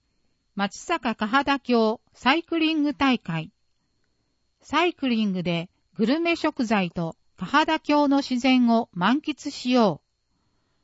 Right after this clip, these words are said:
う。時、十一月二十一日日曜、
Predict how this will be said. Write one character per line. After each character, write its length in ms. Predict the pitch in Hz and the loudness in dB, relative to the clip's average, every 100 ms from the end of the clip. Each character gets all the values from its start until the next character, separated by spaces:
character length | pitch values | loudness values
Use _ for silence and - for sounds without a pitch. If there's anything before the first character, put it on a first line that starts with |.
| _ _ - | _ _ -6
う。 40 | |
時、 440 | 214 - 269 240 _ _ _ _ _ _ | -6 -2 -4 -4 _ _ _ _ _ _
十 280 | - 294 339 | 0 2 4
一 320 | 330 - 311 | 0 -2 -4
月 440 | 294 302 - 254 - | -2 -2 -4 -8 -2
二 180 | 240 311 | -2 -2
十 280 | 240 202 180 | 0 0 0
一 300 | 160 - 240 | -4 -2 0
日 480 | 233 - 202 202 - | 0 -2 -8 -8 -6
日 440 | 180 208 - 277 | -2 -2 -2 -2
曜、 340 | 269 233 220 | 2 4 2